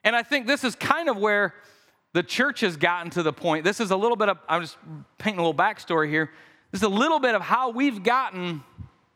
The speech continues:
to where we only present our requests to God and weep with those who weep.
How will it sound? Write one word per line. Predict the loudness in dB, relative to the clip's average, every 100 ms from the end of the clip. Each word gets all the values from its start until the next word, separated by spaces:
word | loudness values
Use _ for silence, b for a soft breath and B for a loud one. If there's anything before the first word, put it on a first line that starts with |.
| _ _ _ b b b b b b -2
to | 0
where | 2 2 2
we | 0 2
only | 2 2 -2
present | 0 0 2 2
our |
requests | 0 -2 -2 -2 -4
to | 0
God | 2 2 0
and | -2
weep | -2 -2
with | -4
those | -2 -4 -4
who |
weep. | -6 -6 -8